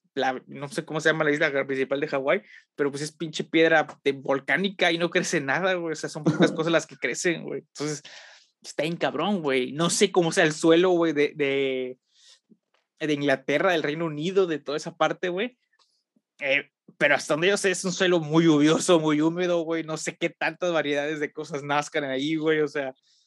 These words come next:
Speaker 1: no sé, güey. Eh, está cabrón, güey. Y es un país súper primermundista, güey.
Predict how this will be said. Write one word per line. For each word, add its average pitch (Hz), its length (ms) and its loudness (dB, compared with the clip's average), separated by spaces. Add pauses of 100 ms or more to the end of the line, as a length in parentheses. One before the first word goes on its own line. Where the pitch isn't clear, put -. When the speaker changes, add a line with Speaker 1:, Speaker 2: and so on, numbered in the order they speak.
(280)
Speaker 1:
no 143 140 -6
sé, 139 300 0
güey. 151 340 2 (540)
Eh, - 260 -16 (340)
está - 540 -10
cabrón, 185 440 -2
güey. 147 320 -2
Y 135 340 0
es - 200 -2
un 330 140 0
país 190 400 2
súper 185 420 -4
primermundista, 143 800 -4
güey. - 240 -8